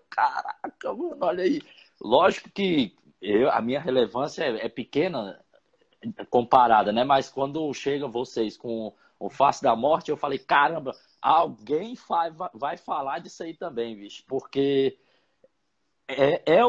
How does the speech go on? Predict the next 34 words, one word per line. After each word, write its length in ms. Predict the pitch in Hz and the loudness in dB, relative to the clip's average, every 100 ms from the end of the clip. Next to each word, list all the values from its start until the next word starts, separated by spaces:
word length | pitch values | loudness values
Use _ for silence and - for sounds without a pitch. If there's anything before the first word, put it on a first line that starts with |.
| 240 - | 2 -6
um 280 | 180 269 254 | -8 -8 -8
dos 220 | 214 - | -10 -8
fatores 680 | - 202 180 160 175 175 | 0 0 0 -2 -2 -2
que 160 | - 202 | -8 -4
eu 220 | 208 160 | -2 4
acho, 420 | 123 135 - - 175 _ _ - | 4 2 -4 -18 -20 _ _ -10
eu 180 | 110 156 | -8 -8
não 160 | 156 | -12
tenho 500 | - 139 127 123 120 - _ _ _ _ - - | -12 -8 -6 -6 -8 -12 _ _ _ _ -20 -8
muito 360 | 120 123 139 131 | 0 2 2 0
estudo 380 | 113 - 123 113 | -4 -2 0 0
assim, 180 | - 143 | -2 2
mas 220 | 147 139 | 2 2
um 80 | 220 | -2
dos 160 | 226 | -4
fatores 520 | - - - 160 147 | 2 2 2 -2 -4
que 80 | - | -4
eu 120 | 151 | 0
acho 300 | 135 131 - | 4 2 0
que 340 | - 131 131 123 _ _ _ | -10 -6 -6 -10 _ _ _
piorou 680 | 131 160 160 147 139 143 - _ - | -4 0 0 2 0 0 -4 _ -8
e 520 | 113 127 120 110 95 _ _ _ _ | -4 -4 -4 -6 -10 _ _ _ _
levou 600 | 117 135 190 147 127 190 | 0 4 4 2 2 4
o 40 | 180 | 4
Brasil 380 | 151 147 127 143 | 2 -2 -2 -6
a 60 | |
chegar 640 | 135 143 113 113 120 117 - | -6 -8 0 2 4 0 -2
aonde 380 | 113 120 147 170 | -4 -4 -6 -10
chegou, 440 | - 151 104 113 160 | -10 -8 -6 -4 -4
e 60 | |
eu 100 | 151 | -6
falo 340 | - 143 139 131 | -2 -2 -2 -6
isso 220 | 131 - | -8 -10
porque, 380 | 139 - 131 | -14 -8 -6